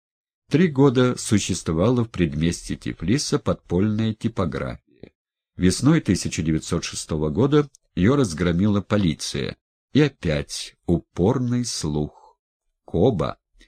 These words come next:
О подозрениях Шаумяна свидетельствует не только рассказ Шатуновской, но и опубликованные документы. Бакинскому охранному отделению.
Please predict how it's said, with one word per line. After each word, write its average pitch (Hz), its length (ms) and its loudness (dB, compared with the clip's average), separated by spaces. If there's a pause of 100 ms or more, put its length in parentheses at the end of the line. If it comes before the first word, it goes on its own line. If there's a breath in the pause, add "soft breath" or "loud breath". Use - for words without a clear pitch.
(560 soft breath)
О 104 120 2
подозрениях 143 680 2
Шаумяна 123 640 2
свидетельствует 117 920 0
не 113 100 2
только 139 340 -2
рассказ 80 640 -2
Шатуновской, 147 960 -2 (460)
но 117 300 4 (100)
и 147 300 4
опубликованные 117 1160 2
документы. 85 680 0 (1040 soft breath)
Бакинскому 156 760 0
охранному 127 640 2
отделению. 78 800 0